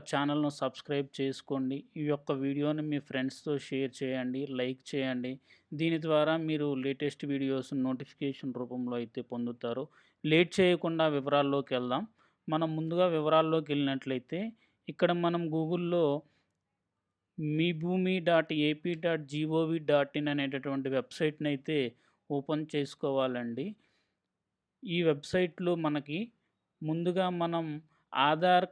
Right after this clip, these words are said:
కార్డు లింక్ అయినదా లేదా అనేది చెక్ చేసుకోవాలి అంటే ఇక్కడ హోమ్ పేజ్‌లో ఆధార్ లింక్ స్టేటస్ అనే ఆప్షన్ కానీ చూస్ చేసుకున్నట్లయితే ఇక్కడ మనం ఏ వ్యక్తి యొక్క డీటెయిల్స్ అయితే చూడాలనుకుంటున్నామో ఆ వ్యక్తి యొక్క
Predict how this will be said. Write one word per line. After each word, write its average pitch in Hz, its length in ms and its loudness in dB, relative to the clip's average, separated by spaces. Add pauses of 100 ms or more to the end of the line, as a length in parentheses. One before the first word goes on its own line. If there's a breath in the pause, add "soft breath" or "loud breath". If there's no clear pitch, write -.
కార్డు 165 260 4
లింక్ 160 360 -2
అయినదా 160 500 2
లేదా 160 340 2
అనేది 156 260 2
చెక్ 139 280 -4
చేసుకోవాలి 143 760 0
అంటే 143 220 -2
ఇక్కడ 143 260 -4
హోమ్ 143 300 -2
పేజ్‌లో 147 440 0 (200)
ఆధార్ 160 420 4
లింక్ 165 260 -4
స్టేటస్ 147 480 -4
అనే 147 160 -2 (120)
ఆప్షన్ 143 360 -6
కానీ 147 280 -2
చూస్ 139 240 -6
చేసుకున్నట్లయితే 131 1000 -6 (2500 soft breath)
ఇక్కడ 180 280 4 (280)
మనం 160 240 0 (280)
ఏ - 80 4
వ్యక్తి 160 360 -2
యొక్క 180 260 2 (100)
డీటెయిల్స్ 160 440 -2
అయితే 160 220 -2 (100)
చూడాలనుకుంటున్నామో 139 1120 0 (100)
ఆ 139 140 2
వ్యక్తి 135 340 -6
యొక్క 151 240 -4